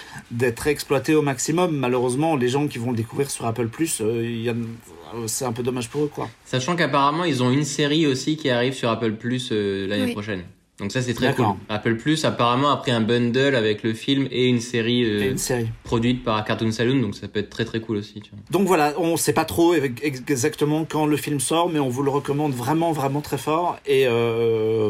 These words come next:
Speaker 1: on tiendra au courant sur les réseaux sociaux, sur, euh, sur, sur la sortie du film. On va enchaîner, on va parler,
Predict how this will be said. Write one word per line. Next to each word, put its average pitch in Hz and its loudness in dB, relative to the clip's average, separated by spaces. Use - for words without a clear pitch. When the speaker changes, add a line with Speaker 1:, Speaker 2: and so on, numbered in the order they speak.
Speaker 1:
on 110 0
tiendra 123 0
au 135 4
courant 131 -4
sur 127 -4
les 120 2
réseaux 113 0
sociaux, 120 -4
sur, 117 -6
euh, 104 -2
sur, - -2
sur - -4
la 127 2
sortie 196 -2
du 131 -12
film. 214 0
On 147 -2
va 147 2
enchaîner, 185 2
on 160 0
va 139 0
parler, 147 0